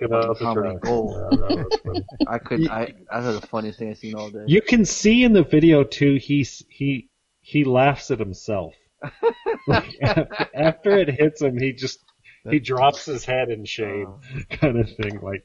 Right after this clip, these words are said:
Speaker 1: I know that just w-, didn't happen to me, so that was funny. Um, so, yeah, Thanksgiving here, which is really nice. Laid back, you know, nothing crazy. Um, and then, uh, the weekends didn't do anything.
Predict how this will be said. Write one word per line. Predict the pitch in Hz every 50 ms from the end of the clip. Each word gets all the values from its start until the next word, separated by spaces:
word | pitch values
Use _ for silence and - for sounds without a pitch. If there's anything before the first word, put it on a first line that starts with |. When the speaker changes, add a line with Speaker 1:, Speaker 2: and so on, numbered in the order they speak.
| _ - -
Speaker 1:
I | 110 104 104
know | 101 101 101 98
that | 98 98 101 98
just | 101 101 101 -
w-, | 98 101 - -
didn't | 107 104 98 98 101
happen | 101 98 - 101 95
to | 98 92
me, | 90 95 92 98 101
so | _ - 101
that | 101 101 101
was | 95 95
funny. | _ - 107 101 101 98 _ _ _ _ _ _ _ _ _ _ _ _ _ _ _ _ _ -
Um, | 110 110 110 110 107 104 104 101 101 95 - _ _ _ _ _ _ _ _ _
so, | - - 123 117 113 110 113
yeah, | 120 127 127
Thanksgiving | 123 - - - - - 151 143 147 143 135
here, | 143 139 135 -
which | - - -
is | 131 127
really | 135 131 127 127
nice. | 123 120 120 117 117 113 - - - - _ _ _ - 104 104 _ _ -
Laid | 120 117 - 123 143 156 160 156 156 -
back, | 107 95 90 90 - -
you | 117
know, | 110 113
nothing | 117 135 139 - 131 110
crazy. | - - 95 92 92 87 85 90 90 - _ _ _ _ _ _ _ _ _ _ _ _ _ _ _ -
Um, | 95 95 92 92 90 90 90 90 90 87 87 87 85 - _ _ _ _ _ -
and | - 92 90 90 87
then, | 92 90 90 90 87 90 90 87
uh, | 90 90 90 87 87 90 90 90 90 90 92 92 92 92 95 92 87 - _ _
the | - 90
weekends | 87 90 101 104 104 104 - 117 117 113 110 110 110 113 110 110 104 - - -
didn't | - 117 107 104 101
do | 107 110 110
anything. | 110 110 107 104 - - 117 113 117 117 117 113 113 113 113 110 110